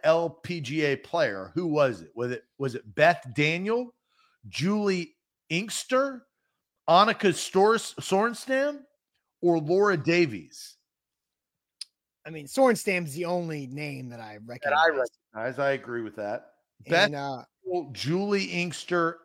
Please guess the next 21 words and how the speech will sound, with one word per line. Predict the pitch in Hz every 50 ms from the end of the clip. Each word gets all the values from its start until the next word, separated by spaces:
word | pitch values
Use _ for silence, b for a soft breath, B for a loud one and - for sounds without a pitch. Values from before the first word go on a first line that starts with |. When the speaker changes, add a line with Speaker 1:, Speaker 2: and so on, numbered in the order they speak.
| - -
Speaker 1:
Annika | 151 170 180 185 - - 175
Stor-, | 151 - - - 175 165 170 165
Sorenstam, | 139 - - 170 170 165 156 143 - - 170 165 160 165 160 156 156 - _ -
or | 131 131 131
Laura | 123 123 135 143 156 160 160 156 151 143 127 B B B B B _ -
Davies? | - 139 131 131 120 82 80 73 - _ - - - _ _ _ _
Speaker 2:
It's | - -
gotta | - - 190 180 180 180 170
be, | 151 160 156 143 139 131 B B B B B B
well, | 147 147 143
Matt | 151 160 170 180 196 185
says | - - 196 180 160 143
Davies, | 127 - 170 165 165 165 151 135 135 127 123 123 120 - - - 151 143
Billy | 156 165 165 170 170 160
says | 151 - 180 165 151 139
Sorenstam. | - - - 165 160 156 151 143 - - - 135 123 120 120 117 117 113 120 _ _ _ _
Uh, | 143 135 131 127 127 127 123
we're | 127 147 143
getting | 156 156 156 156 151
Annika. | - 156 160 160 156 151 147 - 151 143 143 139 127 135 _ _ _ _ _
We're, | - 165 170 170